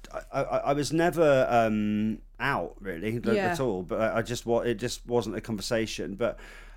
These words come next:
Speaker 1: I, I remember, like, that no one ever questioned my sexuality, or I wasn't bullied because of it. I, th-,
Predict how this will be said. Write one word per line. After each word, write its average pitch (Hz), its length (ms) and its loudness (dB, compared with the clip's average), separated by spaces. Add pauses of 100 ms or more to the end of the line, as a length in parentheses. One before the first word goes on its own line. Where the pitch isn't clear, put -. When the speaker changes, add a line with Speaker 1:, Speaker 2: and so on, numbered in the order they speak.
(120)
Speaker 1:
I, 123 140 0
I 135 200 2
remember, 143 840 4 (440)
like, 131 200 2
that 127 160 -2
no 147 240 4
one 147 160 4
ever 117 420 2 (220)
questioned 117 480 -2
my 104 100 2
sexuality, 107 880 0
or 104 560 0
I 107 160 0
wasn't 101 400 -4
bullied 110 520 2 (480)
because 110 420 -4
of 101 120 -2
it. 104 260 0
I, 104 100 -6 (160)
th-, 113 120 -6